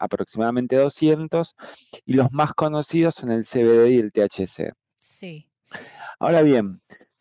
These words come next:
Speaker 1: no solamente alcanza con entender que la planta tiene estas sustancias, sino que nosotros tenemos algo que se llama sistema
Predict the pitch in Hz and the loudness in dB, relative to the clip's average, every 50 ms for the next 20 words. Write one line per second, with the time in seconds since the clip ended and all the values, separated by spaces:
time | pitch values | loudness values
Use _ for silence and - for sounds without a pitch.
0 | _ _ _ _ _ _ 165 180 214 214 - 214 202 190 185 190 202 190 196 190 | _ _ _ _ _ _ -4 -2 -2 0 2 2 2 4 4 2 2 0 -2 0
1 | 175 196 190 180 - 170 139 131 127 117 113 120 117 123 123 131 139 147 151 156 | 0 -2 -2 0 0 0 0 0 0 0 0 0 0 0 -2 2 2 2 0 0
2 | 143 - - 123 120 - - _ _ _ _ _ _ _ _ _ _ _ _ _ | 0 -2 0 0 0 0 -2 _ _ _ _ _ _ _ _ _ _ _ _ _
3 | _ _ _ _ _ 120 117 113 110 - - 135 139 143 147 131 131 123 - - | _ _ _ _ _ 0 2 2 2 2 2 0 2 0 0 -2 -2 -2 0 0
4 | 131 135 135 135 - - 131 127 - - 127 - - 170 156 151 147 139 - - | 0 0 0 -2 -2 -2 -6 -4 -2 -2 -4 -2 0 0 0 0 -2 -6 -4 -2
5 | 151 151 151 - _ _ - - - 135 139 156 170 - - 156 131 117 107 104 | -2 -2 -2 -4 _ _ -16 -6 -6 -2 -2 -2 -2 0 -2 -2 0 0 0 0
6 | 107 - - - 196 196 - _ 107 98 98 92 - - 92 92 101 107 110 110 | -2 -4 -4 -2 -2 -4 -2 _ -4 -2 -2 -6 -4 -4 -4 -2 0 0 0 -2
7 | 110 - - 135 120 117 113 113 113 117 107 - 101 - - 98 - - 117 113 | -4 -4 -2 0 0 2 2 2 0 0 0 -2 -6 -6 -6 -8 -4 -4 -4 -2
8 | 113 117 113 - - 95 - _ _ - 120 120 123 120 - | -2 -4 -6 -6 -12 -14 -14 _ _ -4 -2 0 0 -2 -2